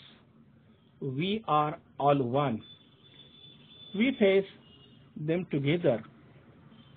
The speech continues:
अर्थातच हे खरे आहे की आमच्यामध्ये गट तट आहेत आणि आमच्यामध्ये भांडणे, वादविवाद,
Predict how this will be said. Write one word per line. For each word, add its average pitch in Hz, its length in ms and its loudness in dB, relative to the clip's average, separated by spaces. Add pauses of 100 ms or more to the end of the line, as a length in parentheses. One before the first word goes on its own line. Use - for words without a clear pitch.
(760)
अर्थातच 165 560 0 (720)
हे 208 180 4
खरे 190 200 4
आहे 180 180 4
की 165 340 -2 (720)
आमच्यामध्ये 220 760 4
गट 196 280 4 (160)
तट 196 160 4
आहेत 156 340 2 (1300)
आणि 202 400 2 (400)
आमच्यामध्ये 170 680 2 (540)
भांडणे, 185 640 4 (180)
वादविवाद, 165 800 4